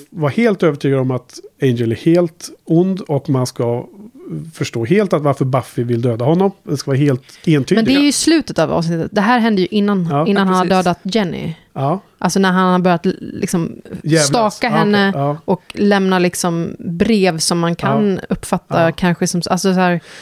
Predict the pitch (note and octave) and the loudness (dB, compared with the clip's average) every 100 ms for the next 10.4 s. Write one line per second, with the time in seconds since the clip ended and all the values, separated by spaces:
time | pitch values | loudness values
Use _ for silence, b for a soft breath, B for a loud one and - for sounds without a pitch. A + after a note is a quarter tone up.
0 | B D#3+ G#3 F#3+ G#3 G#3 B3+ B3+ B3 - | B 0 2 0 -2 -2 -2 -2 -4 -2
1 | G3 A3 G3 G#3+ G#3 A3 G#3+ G#3+ G#3+ F3 | -2 -2 0 0 0 0 2 0 0 0
2 | E3 D#3+ - D#3 D3 D3 C#3+ F#3 G3 C#3+ | 2 0 0 0 0 0 0 0 0 0
3 | C3+ - C3+ B2+ B2 B2 C3+ C#3+ C#3 C#3+ | 0 0 0 0 0 2 0 0 0 0
4 | C3 C3+ C3 C3+ - D3+ C#3 B2+ A#2+ B2+ | 0 2 2 2 0 -2 0 2 -2 -4
5 | - B2+ A#2+ A#2 A2+ A2+ - C#3 A#2+ D3 | -4 -2 0 -2 -4 -8 -2 -2 0 0
6 | D#3+ C#3+ C3 B2+ A#2+ A#2+ A#2+ B B B | 0 0 -2 -2 -2 -2 -4 B B B
7 | B - C3 B2+ A#2+ C3+ C3 A#2 B2 A#2+ | B -4 0 0 0 0 -2 -2 -2 -2
8 | C#3 C#3 C#3 C3+ C#3+ D#3 F3+ D#3 D#3 C#3 | 0 0 0 0 2 4 2 2 2 2
9 | D3+ E3+ C#3 B2 - C3 C3+ C#3 C4 B3 | 2 2 0 -4 -6 -8 -8 -8 -2 0
10 | A3 C4 A#3 C4 | 0 0 -2 -4